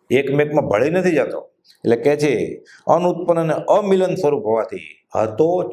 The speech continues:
છે ને હશે. એ બન્યો નથી, બનવાનો નથી,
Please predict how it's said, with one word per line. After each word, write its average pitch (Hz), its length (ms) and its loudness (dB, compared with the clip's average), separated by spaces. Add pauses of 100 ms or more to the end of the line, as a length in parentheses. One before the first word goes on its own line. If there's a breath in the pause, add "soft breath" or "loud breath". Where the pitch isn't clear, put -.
છે 151 120 2
ને 151 100 0
હશે. 117 500 0 (1200)
એ - 40 2
બન્યો 123 340 2
નથી, 185 640 -2 (340 loud breath)
બનવાનો 151 480 2
નથી, 180 480 -2